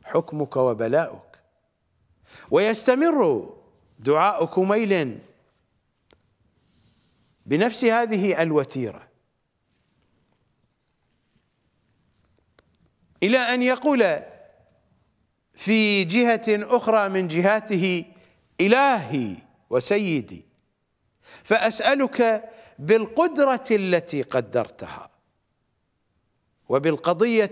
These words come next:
التي حتمتها وحكمتها، وغلبت من عليه أجريتها. هذا في كواليس مسرح التقدير.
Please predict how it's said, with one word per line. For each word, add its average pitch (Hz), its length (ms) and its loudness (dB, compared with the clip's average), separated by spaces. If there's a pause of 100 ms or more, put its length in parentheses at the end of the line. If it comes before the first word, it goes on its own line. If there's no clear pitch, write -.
التي 202 680 0 (180)
حتمتها 226 1080 0 (440)
وحكمتها، 151 960 -4 (760)
وغلبت 175 840 -2 (1080)
من 196 260 -2
عليه 175 560 -2
أجريتها. 110 760 -8 (800)
هذا 139 640 -2 (180)
في 143 180 -8
كواليس 151 680 -2 (600)
مسرح 165 420 -4
التقدير. 101 840 -10